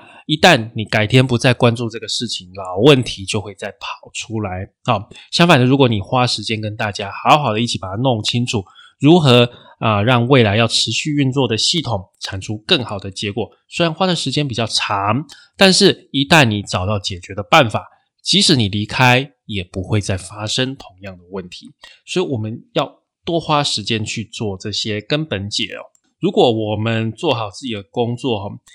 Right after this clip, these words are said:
应该要早点去协助其他人培养出适当的人力，能够让他们去帮助更多人。这个是我们觉得蛮重要的一点，就是领导者的一个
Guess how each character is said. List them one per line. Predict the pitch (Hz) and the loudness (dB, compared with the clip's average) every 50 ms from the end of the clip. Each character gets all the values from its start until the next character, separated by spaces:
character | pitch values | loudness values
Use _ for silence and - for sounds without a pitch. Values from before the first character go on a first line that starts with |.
| _ _ _ | _ _ _
应 | - 151 151 | -4 -2 -2
该 | 139 131 127 | 0 -2 -2
要 | 131 131 117 104 | -2 -2 -4 -6
早 | - - - 107 98 104 123 139 | -6 -6 -4 0 2 2 2 2
点 | - 139 107 90 87 87 | 0 -2 -2 -2 -4 -6
去 | - - - 120 110 101 | -6 -6 -4 -4 -4 -4
协 | 98 - - - - 110 101 98 | -2 -2 0 0 0 0 0 0
助 | 95 - 131 117 101 | 0 0 -2 -4 -4
其 | - - - - - 101 98 | -4 -4 -6 -6 -6 -10 -12
他 | - - 120 120 117 | -10 -6 -6 -4 -4
人 | 110 110 92 92 95 | -4 -4 -6 -8 -10
培 | 92 - - 120 123 | -12 -10 -6 -4 -2
养 | 127 107 98 - | -2 -4 -6 -10
出 | - - - 113 113 | -16 -12 -10 -8 -6
适 | 113 - - - 127 113 | -4 -4 -4 -4 -4 -4
当 | - 107 101 101 | -6 -6 -4 -2
的 | 101 95 | -2 -2
人 | 95 95 90 90 98 107 | -2 -2 -4 -6 -6 -6
力， | 117 117 107 - _ _ _ _ _ _ _ - | -6 -6 -6 -8 _ _ _ _ _ _ _ -4
能 | 104 98 101 | -4 -2 -2
够 | 101 123 110 | 0 -2 -2
让 | 110 120 120 104 104 | -2 -2 -4 -4 -6
他 | - - 117 | -10 -10 -10
们 | 107 101 98 | -8 -8 -8
去 | 98 110 107 | -8 -10 -10
帮 | - - 104 95 101 107 | -8 -8 -10 -10 -10 -12
助 | - 113 98 - | -16 -16 -14 -8
更 | - 113 95 92 92 | -4 -4 -4 -4 -2
多 | - 95 90 95 98 | -2 -2 -2 -2 -2
人。 | 107 - - _ _ _ | -6 -10 -16 _ _ _
这 | - - 190 | -8 -4 -4
个 | 175 147 | -2 -2
是 | 117 - 131 | -4 -4 -6
我 | 123 107 92 90 | -6 -6 -8 -10
们 | 95 95 - - _ _ | -12 -14 -16 -18 _ _
觉 | - - 104 | -10 -8 -6
得 | 101 110 104 - - - - _ _ | -4 -4 -6 -6 -10 -18 -20 _ _
蛮 | - 104 98 104 | -6 -4 -4 0
重 | 107 - 151 131 123 | 2 4 4 6 6
要 | 120 107 101 | 4 4 2
的 | 107 101 | 0 -2
一 | 104 110 | -4 -4
点， | 104 - 95 87 | -4 -4 -4 -6
就 | - - | -6 -10
是 | - 107 | -12 -14
领 | 98 98 98 98 101 | -12 -10 -10 -10 -8
导 | 101 98 95 98 | -8 -10 -10 -10
者 | - - 95 | -12 -16 -18
的 | - _ | -20 _
一 | 92 98 | _ _
个 | 95 - | _ -20